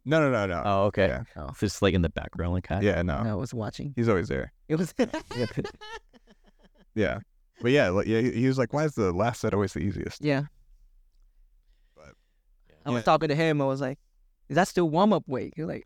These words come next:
Speaker 3: "No, that's last set."
Speaker 1: Yeah.
Speaker 3: Like, I wanna go up, like, warm-up weight.
Speaker 1: Yeah, yeah.
Speaker 2: Smooth.
Speaker 1: Yeah, we're trying to, like, I mean, for some of it, it's like, it's like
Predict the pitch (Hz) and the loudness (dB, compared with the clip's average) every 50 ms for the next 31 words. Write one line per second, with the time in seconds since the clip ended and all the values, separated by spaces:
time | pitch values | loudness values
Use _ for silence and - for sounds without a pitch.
0 | - - 185 175 202 240 240 - - - _ _ _ _ _ - 180 196 - - | -8 -6 0 2 2 2 0 -2 -8 -16 _ _ _ _ _ -4 -2 -2 -2 -2
1 | - 247 233 - - _ _ _ 107 101 90 - 165 202 202 151 165 151 151 156 | 0 0 0 0 -2 _ _ _ -20 -20 -20 -20 -18 -12 -6 -4 -2 -2 -2 -2
2 | 156 160 131 127 135 180 196 170 156 135 123 127 151 220 339 277 202 147 135 139 | 0 0 2 2 2 2 2 2 2 2 2 2 4 4 6 4 4 2 0 0
3 | 143 156 151 - - 110 107 101 95 92 90 87 - _ _ - - _ - - | -2 -2 -2 -4 -8 -16 -20 -20 -20 -20 -20 -20 -20 _ _ -20 -20 _ -20 -14
4 | - 104 127 147 113 92 - _ - 110 101 101 110 127 - - 151 139 127 117 | -8 -6 -4 -4 -6 -6 -8 _ 0 2 4 4 4 2 2 2 0 0 2 0
5 | - - 107 107 87 - 107 113 113 110 104 - - 131 113 - 147 160 156 123 | 0 0 0 0 0 0 0 0 0 0 -2 -2 -2 -2 0 0 0 0 2 0
6 | 110 101 98 - - 101 92 90 85 76 - - 85 78 76 - - | 0 -2 -2 0 0 0 0 0 -2 -2 -2 -2 -2 -2 -2 -4 -12